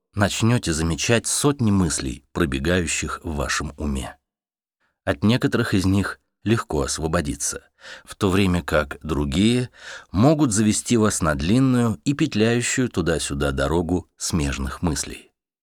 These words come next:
Когда вы заметите, что погнались за мыслями, просто вернитесь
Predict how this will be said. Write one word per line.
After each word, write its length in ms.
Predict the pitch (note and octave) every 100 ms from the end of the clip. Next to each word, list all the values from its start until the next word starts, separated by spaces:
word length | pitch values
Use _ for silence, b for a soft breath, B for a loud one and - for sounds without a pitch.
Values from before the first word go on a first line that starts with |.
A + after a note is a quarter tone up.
| _ _ _ _
Когда 340 | F2 D2+ D#2+ D#2+
вы 100 | D#2
заметите, 540 | D#2 G2+ F#2+ D2+ D#2
что 340 | - - F2+
погнались 720 | E2 G#2 F2+ G2+ F2 C2 - -
за 200 | C#2+ C2+
мыслями, 540 | G#2 - B1+ A#1 G1+ _ _ _ _ _ _
просто 420 | B2 A2 - G#2 -
вернитесь 720 | F#2+ F#2 F2+ C3 C#3 C#3+